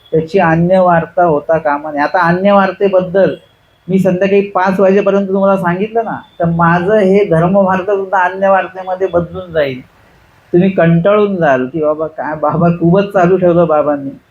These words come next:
म्हणजे माझी धर्मवार्ता ही धर्मवार्ताच राहिली पाहिजे, ती अन्य वार्तेमध्ये ती परावर्तित होता कामा नये. आणि आपली कदाचित अन्य वार्ता चालू असेल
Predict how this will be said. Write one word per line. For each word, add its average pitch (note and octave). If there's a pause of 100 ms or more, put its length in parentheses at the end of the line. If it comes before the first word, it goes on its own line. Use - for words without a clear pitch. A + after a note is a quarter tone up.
(280)
म्हणजे E3
माझी E3
धर्मवार्ता F3
ही G3
धर्मवार्ताच F3
राहिली F#3+
पाहिजे, F#3
ती F#3
अन्य E3+
वार्तेमध्ये F3
ती F#3
परावर्तित E3+
होता D3
कामा E3
नये. C#3 (1120)
आणि F#3+ (140)
आपली D#3+ (100)
कदाचित G3 (180)
अन्य G3
वार्ता A3+
चालू G#3+
असेल F#3+